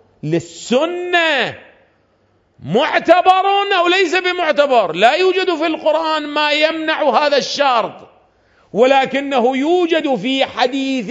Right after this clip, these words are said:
رسول الله ما يمنع عن هذا الشرط، فهل يعمل به أو لا يعمل؟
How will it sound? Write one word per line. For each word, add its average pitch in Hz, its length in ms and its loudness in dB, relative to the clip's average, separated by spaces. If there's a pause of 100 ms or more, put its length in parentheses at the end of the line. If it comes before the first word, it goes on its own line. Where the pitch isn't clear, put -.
رسول 269 600 -2
الله 285 680 0 (200)
ما 302 380 0
يمنع 285 760 2 (340)
عن 226 100 0
هذا 214 340 0
الشرط، 175 600 -4 (360)
فهل 196 440 0
يعمل 277 540 0
به 277 440 0
أو 339 580 0 (280)
لا 214 200 0
يعمل؟ 139 540 -6